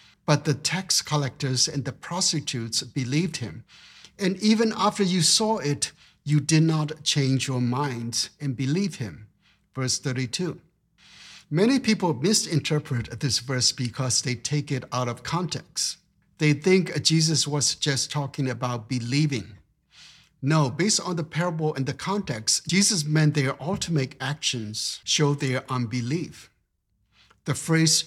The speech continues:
"Change your mind" in Greek has the same meaning as repentance. John the Baptist's slogan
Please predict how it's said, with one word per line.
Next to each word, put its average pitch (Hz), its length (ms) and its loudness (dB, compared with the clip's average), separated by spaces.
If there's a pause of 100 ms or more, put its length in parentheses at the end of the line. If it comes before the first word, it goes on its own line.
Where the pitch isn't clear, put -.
"Change 151 400 2
your 143 160 2
mind" 127 580 0
in 135 160 0
Greek 127 500 -2
has 120 340 -2
the - 100 -4
same 139 400 2
meaning 147 400 4
as 127 320 -2
repentance. 131 880 -4 (920)
John 180 260 6
the 165 80 0
Baptist's 175 640 -4
slogan 135 600 -2